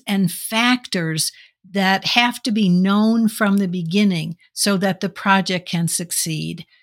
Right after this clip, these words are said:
So if you think back on your history with this organization, what are the kinds of things that must be in place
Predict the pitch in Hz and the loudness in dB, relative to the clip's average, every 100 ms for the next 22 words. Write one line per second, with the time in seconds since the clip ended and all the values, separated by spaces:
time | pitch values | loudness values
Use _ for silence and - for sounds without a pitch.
0 | _ - - 214 202 196 - - 220 - | _ -4 2 4 4 0 -4 -2 0 0
1 | 359 453 415 262 214 208 202 196 185 165 | 0 -2 -4 0 0 2 0 0 -2 -2
2 | 240 - - 190 156 165 - 202 214 190 | 0 0 0 -4 -6 -8 -6 -2 0 0
3 | 196 202 190 185 185 165 175 156 - - | 0 -2 -2 -2 -2 -2 -2 0 0 0
4 | 160 - - _ - 202 294 349 277 208 | -6 -16 -20 _ -4 0 2 0 0 -2
5 | - 180 202 180 190 - 180 180 165 185 | -2 0 2 2 0 -4 -4 -2 -2 -4
6 | - 202 247 302 - - - 196 190 180 | 0 4 4 4 0 -6 -2 0 2 0
7 | 170 - 165 147 151 - | -2 -4 -4 -4 -6 -6